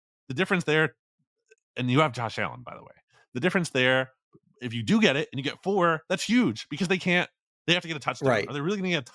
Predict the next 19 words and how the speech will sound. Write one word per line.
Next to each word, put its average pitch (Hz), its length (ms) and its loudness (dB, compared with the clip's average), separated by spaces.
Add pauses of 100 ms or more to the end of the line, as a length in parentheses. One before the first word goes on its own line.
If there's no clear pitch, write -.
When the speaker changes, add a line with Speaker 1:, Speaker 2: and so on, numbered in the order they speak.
Speaker 1:
touchdown 196 480 -2
in 208 100 -4
thirteen 208 400 -4
seconds? 208 520 -2 (240)
Probably 208 500 2
Speaker 2:
Right. - 20 -8
Speaker 1:
not. 110 280 -8 (300)
Could 240 160 -2
they 254 80 2
get 240 120 2
a 240 40 0
field 247 220 -2
goal? 240 300 2 (300)
It's, 165 200 -16
it's 180 140 -10
unlikely, 180 600 -2
but 233 100 0
it's 202 180 -8
possible. 165 580 0